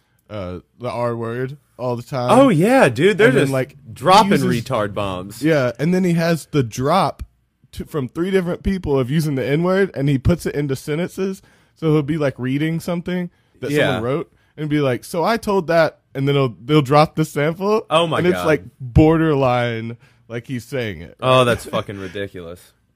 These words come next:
Speaker 1: But again, I respect the whole, like, they're sticking to their guns.
Speaker 2: Yeah.
Speaker 1: They're saying, you know, they found their audience is the only reason they're allowed to do it.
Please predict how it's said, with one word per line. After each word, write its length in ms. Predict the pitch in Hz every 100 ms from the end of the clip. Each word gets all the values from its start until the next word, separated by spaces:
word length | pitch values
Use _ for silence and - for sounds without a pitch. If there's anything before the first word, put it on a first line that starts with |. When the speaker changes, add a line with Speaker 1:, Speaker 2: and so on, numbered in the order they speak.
| _ _ -
Speaker 1:
But 180 | 185
again, 340 | 196 185 240 185
I 80 | 190
respect 720 | 190 180 - 170 214 - _ _ _ _
the 200 | 143 147
whole, 260 | 165 175 151
like, 380 | 131 117 - _ _
they're 100 | 135
sticking 380 | 120 - 180 202
to 120 | 190
their 140 | 190 190
guns. 500 | 160 160 165 170 165
Speaker 2:
Yeah. 340 | 214 233 - - -
Speaker 1:
They're 120 | 123
saying, 340 | - 165 151
you 60 | 139
know, 140 | 131 127
they 100 | 127
found 320 | - 160 190
their 120 | 165
audience 520 | 110 147 151 113 98 -
is 100 | 113
the 60 | 123
only 160 | 131 120
reason 260 | 123 123
they're 100 | 110
allowed 300 | 95 101 101
to 60 | 87
do 220 | 71 98
it. 180 | 85 78